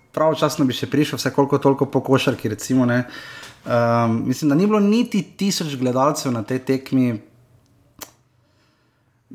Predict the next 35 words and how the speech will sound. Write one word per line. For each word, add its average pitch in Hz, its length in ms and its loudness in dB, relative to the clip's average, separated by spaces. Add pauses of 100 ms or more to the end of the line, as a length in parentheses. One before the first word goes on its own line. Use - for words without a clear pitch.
(120)
Srce 196 400 0
te - 120 -2
boli, 120 260 0
no. 127 180 0 (520)
Ker 143 80 -2
bi 147 80 -2
si 180 140 -2
želel 180 420 2
poln, 214 340 2
vse - 200 -2
malo 208 320 2
bolj 170 140 0
polne 175 260 -2
tribune, 131 380 0
ne. 127 100 0
Mislim, 135 300 -2
žalost, 202 340 4
ne, 233 60 2
da 233 80 4
bi 202 80 2
ta 220 120 2
tekma, 220 440 2
če - 180 -8
bi 156 100 2
bilo 196 280 2
v 156 140 -4
Domžalah, 175 600 4
ista 226 240 0
tekma, 208 220 0
bilo 214 140 4
več 208 180 2
ljudi 175 180 2
na 160 100 4
tekmi, 151 300 -2
ne. 113 140 -6